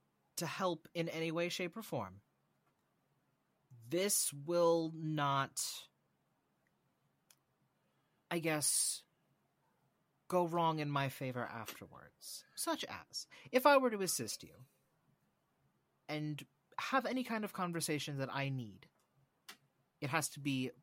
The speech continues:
private. Nobody can be, you know, walking in freely doing whatever they want. It has to be the way that I want it orchestrated. Second, when me and my crew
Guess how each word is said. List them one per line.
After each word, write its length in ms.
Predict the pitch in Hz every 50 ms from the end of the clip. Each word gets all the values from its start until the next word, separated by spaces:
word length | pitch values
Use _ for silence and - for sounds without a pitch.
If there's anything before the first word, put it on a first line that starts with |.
| _ _ -
private. 440 | - 139 127 127 127 208 262 - - _ _ 127
Nobody 460 | 131 143 151 147 135 143 143 139 131
can 260 | 127 - 135 127 123
be, 380 | 123 123 123 120 117 117 117 - _ _ _ _ _ _ _ _ _ _ _
you 100 | - 123
know, 140 | 127 120 113 117 117
walking 400 | 120 151 151 147 - - 165 151
in 240 | 151 156 156 151 151
freely 560 | 143 - - - - 240 233 220 208 214 202
doing 220 | 180 190 185 185 175
whatever 260 | 170 165 160 147 156
they 100 | 151 151
want. 300 | 139 113 107 101 98 - -
It 120 | - -
has 300 | - - 180 170 - - -
to 100 | - 151
be 340 | 135 131 120 117 113 113 117 _ _ _ _ _ _ _ _ _ _ _ _ _ _ _ _ _ _ _ _ _ _ -
the 80 | 139 135
way 300 | 131 165 175 175 175 175
that 300 | 147 151 139 135 131 - - -
I 160 | - 127 131 131
want 220 | 120 120 120 113
it 80 | 113 -
orchestrated. 640 | - 113 101 - - 107 - - - - - - - _ _ _ _ _ _ _ _ _ -
Second, 320 | - - 294 254 - - - _ _ _ _ _ _ _ _ _ _ _ _ _ _ _ _ _ _ _ _ _ _ _ _ _ _ _ -
when 340 | 143 175 180 185 185 180 156 - - 147 147 156
me 300 | 185 202 247 269 294 269
and 180 | 208 220 214
my 200 | 208 202 185 185
crew 400 | 170 - - - 160 120 92 -